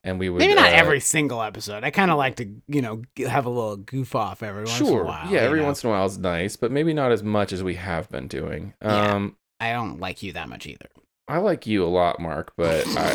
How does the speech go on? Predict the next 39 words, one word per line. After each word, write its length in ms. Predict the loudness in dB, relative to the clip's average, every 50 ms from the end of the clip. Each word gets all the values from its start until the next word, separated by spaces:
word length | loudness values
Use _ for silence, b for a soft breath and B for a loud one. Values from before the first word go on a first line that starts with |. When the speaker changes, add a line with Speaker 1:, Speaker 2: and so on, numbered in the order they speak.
| 0 0 2
Speaker 1:
it 60 | 2 2
would 120 | 2 2
be 80 | -2 -2 -4
cool. 180 | -4 -4 0 0
It'd 120 | 0 0
be 80 | 0 -2
cool 280 | -2 -2 0 0 0 0
if 80 | 0
we 80 | -2 -2
had 240 | 0 0 0 0 0
more 300 | -2 0 2 2 2 0
friends. 400 | -2 -4 -8 -8 -8 -10 -14 -8 -4
Speaker 2:
Hey, 240 | 0 2 2 2
Speaker 1:
You 60 | 2 2
know 80 | 2
Speaker 2:
if 40 | 2
Speaker 1:
what 80 | 4 4
I 40 | 4
Speaker 2:
any 120 | 4 4 4
Speaker 1:
mean? 80 | 4
Speaker 2:
of 60 | 4
you 100 | 4 4
guys 260 | 4 4 4 4 2 0
wanna 240 | 0 0 0 -2
be 180 | -2 -2 -2 0
on, 300 | 2 2 2 2 0 -2
speaking 320 | -4 -4 -4 -4 -2 -2
of 80 | -2 -2
which, 400 | -2 -2 -2 -4 -6 -10 -12 -14 -16 -18 _ -8
uh, 340 | -6 -4 -4 -4 -4 -6 -6
just 360 | -8 -10 -10 -10 -12 -12 -12
shoot 280 | -10 -6 -4 -4 -4 -4
us 100 | -4 -6
an 100 | -6 -6
email, 440 | -4 -2 -2 -2 -4 -4 -6 b b b b b b _ _ _
which 100 | -4 -4
is 80 | 0 2
actually 380 | 2 2 0 0 -4 -2 -2 -2
w-, 220 | -4 -6 -10 -12